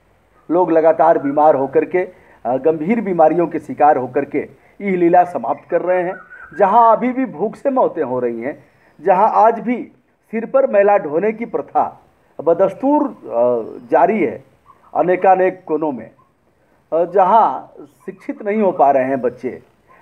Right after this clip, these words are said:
जहां तन ढकने के लिए कपड़े भी नहीं हैं, उस देश में माननीयों ने तो हद कर दिया। वाह साहब, आपको भेजा गया था, आप जाएंगे,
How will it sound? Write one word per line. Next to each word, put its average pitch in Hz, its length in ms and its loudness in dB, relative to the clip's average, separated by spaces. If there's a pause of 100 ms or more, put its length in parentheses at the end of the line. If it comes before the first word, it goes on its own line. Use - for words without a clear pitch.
जहां 170 400 4
तन 214 280 2
ढकने 175 320 -2
के 185 100 -8
लिए 196 140 -4
कपड़े 160 360 0
भी 175 140 -6
नहीं 110 220 -8
हैं, 127 100 -14 (360)
उस 240 160 0
देश 247 280 2
में 269 120 0
माननीयों 180 480 0
ने 190 100 -6
तो 175 120 -10
हद 110 300 -14
कर 95 60 -14
दिया। 80 320 -20 (380)
वाह 143 200 -2
साहब, - 300 -14 (540)
आपको 175 360 -2
भेजा 165 300 2
गया 165 240 4
था, - 420 -4 (240)
आप 139 260 -2
जाएंगे, 180 520 0